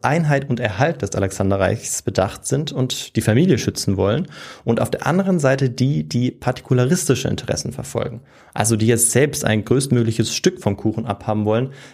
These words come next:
der nach Alexanders Tod wie ein Silbertablett jetzt vor ihnen liegt. Und, ähm, wer mehr über diesen Teil und über den Tod Alexanders, den Streit auch um seinen Leichnam, die unmittelbaren Machtkämpfe seiner Generäle und das Ende der letzten Argeanen erfahren möchte,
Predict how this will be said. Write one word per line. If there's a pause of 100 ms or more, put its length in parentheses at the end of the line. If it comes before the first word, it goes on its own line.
(140)
der
nach
Alexanders
Tod
wie
ein
Silbertablett
jetzt
vor
ihnen
liegt. (880)
Und,
ähm,
wer
mehr
über
diesen
Teil
und
über
den
Tod
Alexanders,
den
Streit
auch
um
seinen
Leichnam,
die
unmittelbaren
Machtkämpfe
seiner
Generäle
und
das
Ende
der
letzten
Argeanen
erfahren
möchte,